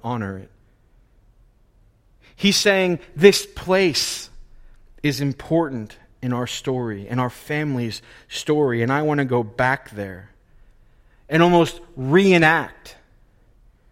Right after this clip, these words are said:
this crucial, important moment that we lived out once before."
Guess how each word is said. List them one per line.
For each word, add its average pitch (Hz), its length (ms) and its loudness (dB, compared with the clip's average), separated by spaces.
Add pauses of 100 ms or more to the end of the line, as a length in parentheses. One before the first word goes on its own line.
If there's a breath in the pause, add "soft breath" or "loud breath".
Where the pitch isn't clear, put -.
(960)
this 143 220 -2
crucial, 131 1040 -4
important 127 600 -4
moment 123 460 -4 (880)
that - 140 -12
we 120 100 -2
lived 117 300 0
out 110 280 -2
once 101 300 -10
before." 104 560 -16